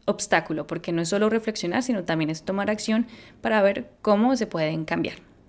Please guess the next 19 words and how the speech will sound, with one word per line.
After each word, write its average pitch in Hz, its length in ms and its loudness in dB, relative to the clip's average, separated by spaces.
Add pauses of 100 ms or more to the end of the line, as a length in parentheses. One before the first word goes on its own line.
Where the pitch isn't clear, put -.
(720)
Y 302 280 4
eso 214 280 6
es 208 160 0
todo, 240 300 6
chicos. 285 440 4
Eso 214 160 0
es 202 100 -8
una 240 340 6 (420)
pequeña 226 400 4
actividad 202 480 2
pa-, 196 140 -2
que 226 120 4
tienen 214 240 2
que 220 80 4
hacer. 240 280 6
Lo 226 120 6
pueden 190 160 2
hacer 190 380 0
una, 214 560 6